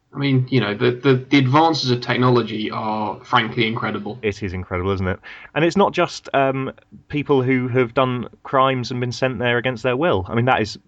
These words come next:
Speaker 2: the majority of the population, but there's still quite a lot of people who have just gone there because they couldn't get work in a bar in London. It's
Speaker 1: Well, I mean, it's a tough job market.
Speaker 2: It certainly is. So,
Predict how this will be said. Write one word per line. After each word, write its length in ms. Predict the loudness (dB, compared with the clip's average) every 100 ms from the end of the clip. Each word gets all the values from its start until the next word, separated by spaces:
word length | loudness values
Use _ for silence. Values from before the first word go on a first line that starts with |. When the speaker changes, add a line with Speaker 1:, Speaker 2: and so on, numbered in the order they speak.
| _
Speaker 2:
the 80 | -4
majority 760 | -2 2 4 4 0 -8 -8 -12
of 80 | -14
the 60 | -8
population, 580 | -6 -6 -6 -6 -8
but 100 | -6
there's 140 | -8 -6
still 200 | -2 -2
quite 440 | -4 -4 -4 0
a 40 | 0
lot 160 | 2
of 100 | 0
people 380 | -4 -4 -4 -4
who 360 | 2 2 2 0
have 140 | -4
just 160 | -6 -2
gone 180 | 0 4
there 220 | 4 2 -2 -18 -20 -20 _ _
because 440 | -4 -2 0 0 2
they 120 | -2
couldn't 220 | -2 -2
get 120 | 0
work 240 | 2 2 2
in 80 | 0
a 40 |
bar 260 | 4 4 4
in 40 |
London. 380 | 2 0 -2 -4 _ _ _ _ _
It's 120 | -2
Speaker 1:
Well, 320 | 4 6 6 4
I 60 |
mean, 240 | 2 2 2
it's 140 | -2
a 80 | -2
tough 240 | -2 -2
job 200 | 0 0
market. 400 | 0 -8 -10 -14 -14 -8
Speaker 2:
It 200 | -8 -6
certainly 400 | -2 0 2 2
is. 240 | 0 -2
So, 240 | 0 2